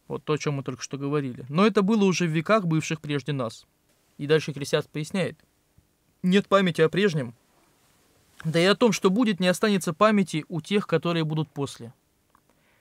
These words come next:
Много можно говорить о том, почему всё новое — это хорошо забытое старое.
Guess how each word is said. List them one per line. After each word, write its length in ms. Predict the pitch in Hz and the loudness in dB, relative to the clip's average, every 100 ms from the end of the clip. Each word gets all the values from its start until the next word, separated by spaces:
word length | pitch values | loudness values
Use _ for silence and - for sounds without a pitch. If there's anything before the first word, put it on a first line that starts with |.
| _ _ _ | _ _ _
Много 320 | 160 170 190 160 | 0 2 2 2
можно 400 | 170 147 151 - | 0 0 -4 -4
говорить 460 | 156 151 170 180 | -4 0 0 0
о 40 | 156 | -2
том, 200 | - 160 | -2 -2
почему 640 | 151 - 180 190 214 139 - _ _ _ _ _ | -4 -4 0 2 2 0 -8 _ _ _ _ _
всё 300 | - - 175 | -14 -2 0
новое — 680 | 156 160 233 247 190 160 143 | 2 4 4 4 4 2 0
это 240 | - 160 165 | -2 -2 0
хорошо 340 | 151 151 165 | 0 0 0
забытое 360 | 151 147 147 143 | -2 -2 -4 -4
старое. 480 | - 160 123 120 | 0 0 -2 -8